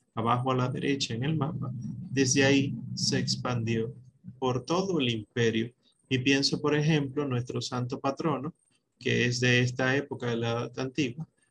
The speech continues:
evangelizó en Galia, en Lyon específicamente, eh, que es esta zona de acá,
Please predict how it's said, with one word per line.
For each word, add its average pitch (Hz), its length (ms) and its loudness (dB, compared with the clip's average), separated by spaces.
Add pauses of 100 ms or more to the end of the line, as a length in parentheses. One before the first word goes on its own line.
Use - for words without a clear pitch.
(200)
evangelizó 127 600 2
en 147 140 2
Galia, 131 460 2 (760)
en 131 120 0 (100)
Lyon 123 580 2 (120)
específicamente, 123 1200 -6 (800)
eh, 113 340 2 (200)
que 139 100 0
es 127 120 0
esta 139 260 0
zona 135 300 -2
de 131 80 0
acá, 139 360 -4